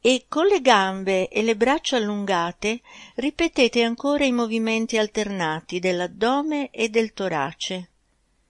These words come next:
Alternateli con il ritmo del respiro, cioè mentre respirate normalmente. Fatelo con calma,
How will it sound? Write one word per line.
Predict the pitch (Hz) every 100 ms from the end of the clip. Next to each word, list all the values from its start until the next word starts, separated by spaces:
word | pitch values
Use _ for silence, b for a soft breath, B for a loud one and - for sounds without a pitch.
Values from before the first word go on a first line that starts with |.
| _ _ _ _ _ _ _ _ _ _ _ _ _ _ -
Alternateli | 262 302 - 320 311 269 185 180 196 190 208 269 -
con | 269 247
il | 254 254 254
ritmo | 269 320 - 294 285 269 226
del | 247
respiro, | 240 240 - - 170 165 170 170 _ _ _ _ _ _ _ _ _ _ _ _ _ _ _ _ _ _ _ _ _ _ _ _ _ _ _ _
cioè | - - 220 202 226
mentre | 294 220 226 226 226 208
respirate | 226 226 - 262 262 277 - 269
normalmente. | 254 247 247 226 185 160 165 - 170 165 _ _ _ _ _ _ _ _ _
Fatelo | - 233 214 - 208 202
con | 185 196 185 -
calma, | 180 170 170 180 185 214 269